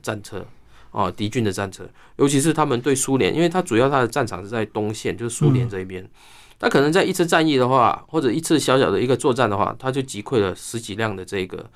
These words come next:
Speaker 1: 啊，苏联的这个T三十战车。而且这个时间都是短短的，可能，哦，不到半小时之内就达成这样子的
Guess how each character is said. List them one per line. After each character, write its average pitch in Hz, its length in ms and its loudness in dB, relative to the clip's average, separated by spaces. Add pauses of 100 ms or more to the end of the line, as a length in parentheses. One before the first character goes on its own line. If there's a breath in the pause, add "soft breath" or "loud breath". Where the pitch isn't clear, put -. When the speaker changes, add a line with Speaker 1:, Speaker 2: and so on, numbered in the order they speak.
(320 soft breath)
Speaker 1:
啊， - 160 -12
苏 - 180 0
联 101 160 2
的 98 140 -4
这 101 140 0
个 95 100 0
T 104 140 -8
三 95 180 -4
十 92 160 -14
战 98 200 -14
车。 - 160 -18 (640 soft breath)
而 131 60 -6
且 98 320 4 (180)
这 - 140 -2
个 147 60 6
时 113 160 0
间 117 160 0
都 120 100 2
是 110 140 0
短 92 240 -6
短 76 200 -6
的， 67 80 -18 (460)
可 101 140 -6
能， 95 200 -2 (180)
哦， 98 180 -14
不 113 80 -12
到 104 260 0 (100)
半 117 140 -2
小 92 140 -8
时 92 120 -16
之 95 140 -16
内 98 180 -12
就 95 140 -12
达 - 180 -10
成 - 240 -16
这 - 80 -14
样 80 120 -8
子 - 160 -20
的 71 200 -16